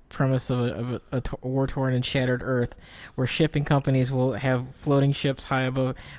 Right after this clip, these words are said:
where shi-, f-, shipping companies, either th-, through, uh, their current role or through inherited oligarchies,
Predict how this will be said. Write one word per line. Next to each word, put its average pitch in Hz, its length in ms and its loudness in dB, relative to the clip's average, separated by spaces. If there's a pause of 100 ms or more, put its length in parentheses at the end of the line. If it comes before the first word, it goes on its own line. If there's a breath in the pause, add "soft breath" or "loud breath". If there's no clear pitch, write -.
where 143 140 0
shi-, - 180 0 (280 loud breath)
f-, - 140 -18 (140)
shipping 185 320 -2
companies, 131 640 0 (1120 soft breath)
either 147 480 2
th-, 120 460 -12
through, 156 360 0
uh, 123 300 -6 (400)
their 135 300 -2
current 151 340 -2
role 135 380 0
or 117 160 -4
through 131 220 -4
inherited 127 480 -2
oligarchies, 123 800 -4